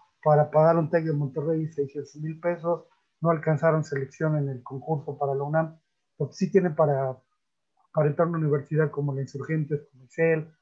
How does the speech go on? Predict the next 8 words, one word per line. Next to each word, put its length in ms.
como 260
todas 320
esas, 420
y 80
aprovecharse 600
de 80
esos 180
botines, 640